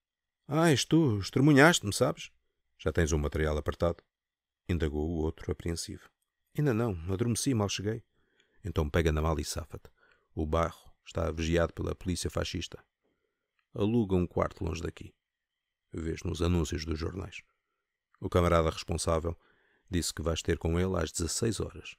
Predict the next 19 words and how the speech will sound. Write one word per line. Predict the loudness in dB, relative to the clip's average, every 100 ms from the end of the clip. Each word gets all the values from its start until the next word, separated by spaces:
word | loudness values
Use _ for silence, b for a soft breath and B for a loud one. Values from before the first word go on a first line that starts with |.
| _ _ -10
e | -4
que | 2
leves | 4 4
o |
material | 2 2 2 2
da | 0
província | 0 0 0 -2 -2 0
na | 0
mala | 2 0 0
de |
mão. | -2 -6 -10 _ _ _ _ -4
O |
local | -2 -2 -2 -2
sabe-lo | -2 -2 -4
tu. | -6 -12 _ _ _ _ _ -12
Recurso, | -6 -2 -2 -2 -8 b b b 0
amanhã | 2 4 2
às | 0
oito. | -4 -10 -18